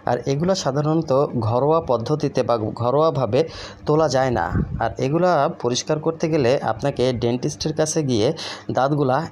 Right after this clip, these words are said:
স্কেলিং করে নিতে হবে। দাঁতগুলা স্কেলিং করে এই ক্যালকুলাস যখন আপনি পরিষ্কার করে নেবেন, তখন আপনার দাঁত এবং মাড়ি উভয়ই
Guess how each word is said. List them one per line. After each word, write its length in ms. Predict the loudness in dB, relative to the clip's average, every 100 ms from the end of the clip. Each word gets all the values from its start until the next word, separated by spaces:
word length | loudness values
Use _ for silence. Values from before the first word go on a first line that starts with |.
| -6 -6
স্কেলিং 420 | -2 2 2 2 2
করে 120 | 0
নিতে 200 | 0 0
হবে। 300 | 0 0 0 -2 -6 -20 -20 -8 -2
দাঁতগুলা 400 | 0 2 2 2 0 -2
স্কেলিং 300 | -2 0 0 0
করে 140 | 0 0 0
এই 80 | -2
ক্যালকুলাস 440 | 0 -2 0 0 0 -2
যখন 240 | -2 -2 -2 -2
আপনি 180 | -2 -2 0
পরিষ্কার 340 | -2 0 -2 0
করে 220 | 2 2
নেবেন, 280 | 2 2 0 -2 -14 -8 -2
তখন 240 | 0 2 0
আপনার 260 | 0 -2 0
দাঁত 320 | 2 2 0 -4
এবং 220 | -2 0 0
মাড়ি 320 | 2 2 0 0 -4 -4
উভয়ই 380 | -2 2 2